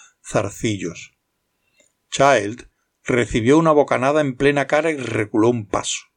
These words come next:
El humo era acre y ardiente. Parecía la quinta esencia de las emanaciones de un millón de tubos de escape y de centenares de chimeneas de fábricas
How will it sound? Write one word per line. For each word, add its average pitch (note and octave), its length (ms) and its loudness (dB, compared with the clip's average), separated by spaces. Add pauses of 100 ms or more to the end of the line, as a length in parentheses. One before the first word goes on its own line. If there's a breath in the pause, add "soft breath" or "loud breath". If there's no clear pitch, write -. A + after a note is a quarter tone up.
(640)
El B2+ 200 2
humo F3+ 240 4
era A2 300 0
acre F#3+ 440 -2
y F#3+ 120 0
ardiente. G2+ 800 -2 (540 soft breath)
Parecía B2 480 0
la D#3+ 160 0
quinta G#2+ 400 -4
esencia E3 800 0 (300 loud breath)
de B2 140 2
las A2+ 220 0
emanaciones C3+ 680 -2
de C3 100 4
un C#3+ 160 -2
millón C#3 380 2
de B2 100 2
tubos A#2+ 340 0
de G#2 120 -4
escape E3 520 -6 (300 loud breath)
y C3 140 0
de A#2 120 2
centenares A#2+ 880 -2
de G#2+ 160 -2
chimeneas A#2+ 680 -4 (400 loud breath)
de A#2+ 180 0
fábricas D#3+ 760 -2